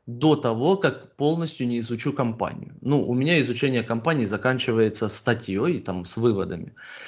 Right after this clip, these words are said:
То есть я изучаю, м, чем занимается компания, а, какова её выручка, какова структура её выручки. Э, очень большое влияние, э, на стратегию, э, а, и на принятие решений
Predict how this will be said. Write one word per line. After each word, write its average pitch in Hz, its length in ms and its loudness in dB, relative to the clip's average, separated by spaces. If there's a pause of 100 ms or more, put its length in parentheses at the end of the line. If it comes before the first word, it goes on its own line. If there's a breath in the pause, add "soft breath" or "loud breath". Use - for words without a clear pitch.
(160 loud breath)
То 127 100 4
есть 120 140 2
я 160 320 6
изучаю, 120 720 2
м, 113 340 0
чем 170 200 4
занимается 175 500 4
компания, 110 720 -2 (400 loud breath)
а, 113 420 4
какова 127 540 2
её 170 220 6
выручка, 117 760 -2
какова 131 400 2
структура 104 600 -4
её 107 200 0
выручки. 113 560 -2 (440 loud breath)
Э, 120 300 4
очень 156 460 2
большое 131 400 2
влияние, 127 720 2
э, 110 260 -2
на 117 180 0
стратегию, 117 760 0
э, 107 320 -2
а, 110 120 0
и 104 120 0
на 110 120 2
принятие 110 440 2
решений 127 340 2